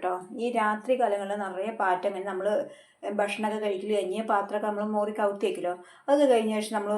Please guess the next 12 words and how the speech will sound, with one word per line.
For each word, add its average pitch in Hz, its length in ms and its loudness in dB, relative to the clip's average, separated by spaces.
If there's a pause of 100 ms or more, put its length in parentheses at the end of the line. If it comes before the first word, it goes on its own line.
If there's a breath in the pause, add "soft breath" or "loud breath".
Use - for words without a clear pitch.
വെ-, 202 100 4 (120)
ഉം, 202 180 -8 (140)
ലൈറ്റൊക്കെ 208 460 0
ഓഫാക്കി 202 440 -2
അടുക്കളയിൽ 196 320 0
വന്ന് 190 160 -2
നോക്കുമ്പോൾ 208 320 -6
നിറയെ 262 380 0
പാറ്റ 185 240 0
ഉണ്ടാവും 170 280 -4
ട്ടോ. 175 80 -6 (640 soft breath)
അപ്പോൾ 254 180 6